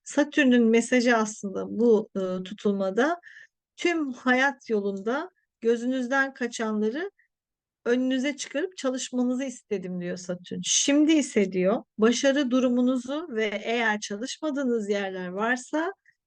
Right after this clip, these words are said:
artık not verme ve not kırma zamanı diyor. Yani bunu kim diyor? Satürn, öğretmen Satürn diyor. Çünkü burada Satürn'e hesap verme,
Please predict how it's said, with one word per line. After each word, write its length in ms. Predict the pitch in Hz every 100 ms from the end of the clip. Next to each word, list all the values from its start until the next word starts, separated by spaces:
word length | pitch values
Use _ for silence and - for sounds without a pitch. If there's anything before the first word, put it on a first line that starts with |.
| -
artık 600 | 240 254 247 349 - _
not 380 | 196 240 302 -
verme 380 | 214 208 220 320
ve 180 | 359 247
not 220 | 277 -
kırma 420 | - 277 254 277
zamanı 520 | 247 240 214 190 190 185 -
diyor. 320 | 202 226 370 415
Yani 380 | 196 190 202 269
bunu 340 | 294 220 254 262
kim 240 | - 240
diyor? 200 | 196 247 359
Satürn, 520 | - 226 214 - 339 403 _
öğretmen 560 | 208 214 226 233 240 233
Satürn 480 | 226 190 - 180
diyor. 140 | 180 - _
Çünkü 340 | - 208 208
burada 400 | 208 226 226 233 233 _ _ _
Satürn'e 480 | - 254 254 262 240
hesap 420 | 233 214 214 208
verme, 440 | 208 196 190 185